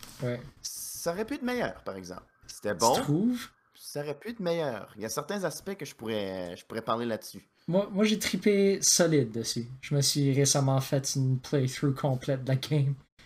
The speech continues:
Speaker 2: Ah,
Speaker 1: Puis,
Speaker 2: ok.
Speaker 1: euh, j'ai encore beaucoup de fun avec.
Speaker 2: Question, l'as-tu joué sur D S ou le, le, tu l'as joué sur l'ordi ?
Speaker 1: Je la joue sur P S trois.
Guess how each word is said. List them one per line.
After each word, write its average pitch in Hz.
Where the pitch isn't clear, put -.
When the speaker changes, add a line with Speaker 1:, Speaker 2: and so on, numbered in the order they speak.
Speaker 2:
Ah, 117
Speaker 1:
Puis, 131
Speaker 2:
ok. 120
Speaker 1:
euh, 170
j'ai -
encore 131
beaucoup 131
de 131
fun 127
avec. 110
Speaker 2:
Question, 202
l'as-tu 127
joué -
sur 110
D 120
S 147
ou -
le, 104
le, 101
tu -
l'as 101
joué 117
sur 107
l'ordi ? 92
Speaker 1:
Je 139
la 147
joue 180
sur -
P 170
S 143
trois. 143